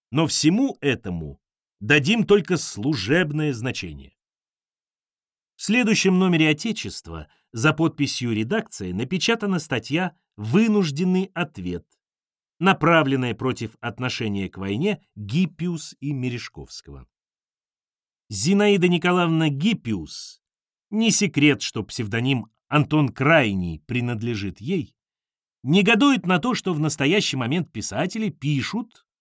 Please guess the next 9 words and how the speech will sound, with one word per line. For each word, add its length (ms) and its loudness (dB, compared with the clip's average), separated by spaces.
то 140 6
есть 360 2
делают 640 2
то 120 2
дело, 320 0
к 100 -8
которому 500 2
они 200 0
призваны. 720 -2